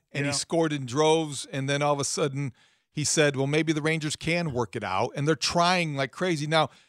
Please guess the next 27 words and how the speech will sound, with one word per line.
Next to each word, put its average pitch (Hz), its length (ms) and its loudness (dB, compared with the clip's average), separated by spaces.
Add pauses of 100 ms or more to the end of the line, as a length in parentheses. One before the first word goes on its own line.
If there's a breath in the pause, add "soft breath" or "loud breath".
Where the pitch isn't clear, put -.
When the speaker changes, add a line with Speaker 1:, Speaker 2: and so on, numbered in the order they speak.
(140 soft breath)
Speaker 1:
we're 190 120 2
not 233 160 2
gonna 175 140 -2
bore 165 220 2
people 151 280 -4
by 143 140 2
going 156 300 -2
into 151 200 -8
the 135 100 -8
details 135 420 -4
of 117 80 -8
what 135 100 -4
the 120 80 -6
Rangers 135 480 -2
are 120 60 -4
doing, 139 400 0
but 120 180 -4
they're 202 220 2
moving 160 280 0
players 151 360 -2
around. 165 300 2
They're 147 80 -2
trying 151 300 0
to 120 100 -10
trade 151 300 -4
guys 147 320 2
to 131 200 -6